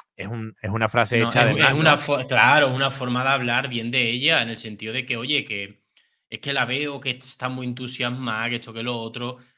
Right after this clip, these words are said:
Speaker 2: pero que es una forma de hablar. Es como si tú hablas de tu hijo: "Oye, mi hijo, de verdad que esto lo hace muy bien y la verdad que es muy comprometido. Yo nunca he visto a nadie así". Es una forma de hablar. Claro que habré visto más personas que, que son muy comprometidas con su trabajo,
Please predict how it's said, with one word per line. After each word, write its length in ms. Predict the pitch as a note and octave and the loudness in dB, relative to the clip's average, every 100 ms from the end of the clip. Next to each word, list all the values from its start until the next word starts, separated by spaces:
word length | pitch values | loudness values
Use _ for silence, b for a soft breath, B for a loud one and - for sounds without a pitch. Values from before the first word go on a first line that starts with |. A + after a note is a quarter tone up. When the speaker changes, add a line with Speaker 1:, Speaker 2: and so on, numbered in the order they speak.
| b _ | b _
Speaker 2:
pero 140 | A#2+ A2 | -8 -8
que 60 | |
es 60 | A2+ | -6
una 160 | B2 B2 | -4 -4
forma 280 | A#2+ A2+ | -6 -6
de 60 | C3 | -4
hablar. 380 | A2 G#2 B2+ A#2+ | -4 -4 -4 -4
Es 40 | - | -8
como 220 | A2 A2 | -14 -12
si 220 | - A#2 | -12 -12
tú 160 | A2+ A2+ | -12 -10
hablas 220 | A2+ A2+ | -8 -8
de 80 | A2+ | -12
tu 160 | A#2 | -12
hijo: 160 | C3 B2+ | -10 -10
"Oye, 180 | C3+ B2 | -10 -8
mi 180 | A2+ B2+ | -8 -10
hijo, 200 | C#3 C#3 | -10 -8
de 100 | B2+ | -8
verdad 240 | A#2 C3 | -6 -6
que 200 | C3+ C3+ | -4 -8
esto 440 | C3+ C3+ D3 D3 _ _ B2 | -10 -12 -14 -14 _ _ -10
lo 140 | A#2+ | -8
hace 240 | C3+ C3 C3 | -8 -8 -8
muy 220 | B2+ C3 | -6 -2
bien 220 | D3+ C#3+ | -2 -2
y 40 | |
la 100 | C3 | -4
verdad 220 | A2+ A#2 B2+ | -6 -8 -8
que 80 | |
es 60 | C3 | -10
muy 180 | B2+ B2 | -10 -8
comprometido. 800 | B2 B2 A#2+ A2+ C#3+ D3 D3 D3 b b b _ _ | -8 -6 -8 -4 -4 -2 -4 -10 b b b _ _
Yo 140 | B2+ C3+ | -10 -6
nunca 240 | C3 C3 | -4 -4
he 20 | |
visto 200 | B2+ B2+ | -4 -4
a 20 | B2 | -4
nadie 180 | B2 | -2
así". 340 | B2 - D3 D3+ | -2 -2 -4 -6
Es 40 | - | -16
una 140 | G#2+ | -16
forma 300 | - D3+ B2+ | -8 -8 -6
de 80 | G#2+ | -8
hablar. 400 | G#2+ E3 - - | -6 -6 -6 -12
Claro 220 | A2+ A2+ | -12 -10
que 80 | A2 | -8
habré 180 | A2+ A2+ | -6 -6
visto 200 | A#2 A#2+ | -8 -10
más 140 | A#2 A#2 | -8 -8
personas 460 | A2+ A2 A2+ B2 B2 | -8 -10 -8 -10 -6
que, 200 | A#2 - | -6 -6
que 80 | A2+ | -12
son 160 | A2+ | -10
muy 100 | A#2 | -10
comprometidas 460 | A#2 A2+ A#2+ A#2+ A#2+ | -10 -12 -12 -10 -10
con 100 | B2 | -10
su 140 | B2+ | -10
trabajo, 440 | B2+ C3+ D3+ E3 | -6 0 0 -2